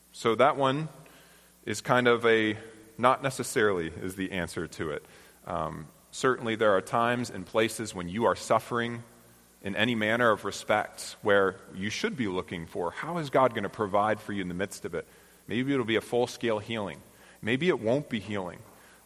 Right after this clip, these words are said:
from whatever emotional or physical wound that you carry, but he will provide support through the people of God and through his Holy Spirit and through other means, um, to bring about relief so that you can persevere to the end.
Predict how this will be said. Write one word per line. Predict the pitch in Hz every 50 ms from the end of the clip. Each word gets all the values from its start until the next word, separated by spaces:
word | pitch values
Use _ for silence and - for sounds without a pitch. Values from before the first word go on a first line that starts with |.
| - -
from | - 123 113 110
whatever | 110 113 113 113 117 117 107
emotional | 101 101 104 117 110 - - 117 107 104 101 -
or | - 92
physical | - - 120 107 110 92 - 107 104
wound | 98 104 110 110 104 98
that | 101 98 95
you | 101 98
carry, | - - 120 113 104 95 85 80
but | - 104 82 92
he | 110 117
will | 117 110 104
provide | - 113 101 104 110 110 110 104
support | - - - 104 - - 123 117 107 95 -
through | - 113
the | 104 95
people | - - - - - 117
of | 113 104 -
God | - 107 104 104 104 98
and | 95 95 90
through | - 113
his | 98 101 92 - - - - _ - -
Holy | - 120 107 104
Spirit | - - - - 135 123 117 117 98
and | 101 98
through | - - 104 101
other | - 113 117
means, | 104 95 95 104 117 113 104 95 113 - - - - - - - - - _ -
um, | - 101 101 95 92 87 - -
to | - 101
bring | 104 113 117 110
about | 98 110 101 98 - - 113
relief | 104 101 104 120 123 101 - - - - - - - - - - -
so | - - 104
that | 95 98 - -
you | 113 104
can | - - - 127 123 127 117
persevere | 104 - 110 104 - - 95 90 92 92
to | 90 - 98
the | 87 82 78
end. | 71 69 69